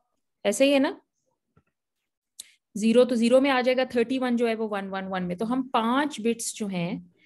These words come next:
वो रिजर्व कर लेते हैं, पांच बिट्स का क्रोमोसोम बना लेते हैं। ठीक है, this is how we are talking about।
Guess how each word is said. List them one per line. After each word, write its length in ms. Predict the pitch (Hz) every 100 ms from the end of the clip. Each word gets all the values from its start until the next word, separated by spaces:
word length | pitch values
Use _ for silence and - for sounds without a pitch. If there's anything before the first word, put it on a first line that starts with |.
| _ _ _ 202
वो 140 | 277
रिजर्व 320 | 262 220 196
कर 220 | 190 226
लेते 280 | 214 202 208
हैं, 100 | 277
पांच 320 | 269 208 233
बिट्स 200 | 233 226
का 120 | - 226
क्रोमोसोम 480 | 233 196 185 185
बना 220 | 175 170 -
लेते 280 | - -
हैं। 60 | - _ _ _ _ _ _ _ -
ठीक 200 | 214 220
है, 160 | 427 - _ _ -
this 220 | 208 220
is 100 | 208
how 260 | 196 185 190
we 200 | 190 185
are 80 | 185 - -
talking 360 | 175 165 165 156
about। 220 | - -